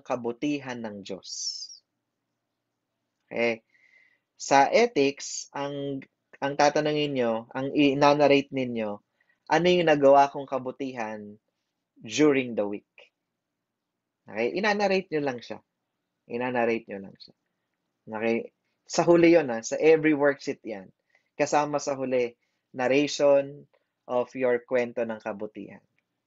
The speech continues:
Sa religion naman, ang title nun, Kwento ng Kabutihan ng Diyos. Okay? Pag sinabi nating kwento ng kabutihan ng Diyos,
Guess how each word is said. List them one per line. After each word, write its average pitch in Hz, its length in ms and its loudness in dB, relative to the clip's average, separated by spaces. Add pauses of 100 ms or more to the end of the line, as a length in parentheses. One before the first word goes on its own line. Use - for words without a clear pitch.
(540)
Sa 135 580 6
religion 147 540 2
naman, 120 560 -6 (320)
ang 127 80 -14
title 131 480 -4
nun, 110 160 -8 (160)
Kwento 151 480 0
ng 143 240 -6
Kabutihan 123 720 -4
ng 104 160 -14
Diyos. - 560 -14 (960)
Okay? 104 400 -8
Pag 113 160 -10
sinabi 147 320 4
nating 143 320 2 (320)
kwento 147 400 2
ng 139 160 -2
kabutihan 131 560 -4
ng 127 160 -8
Diyos, 127 320 -4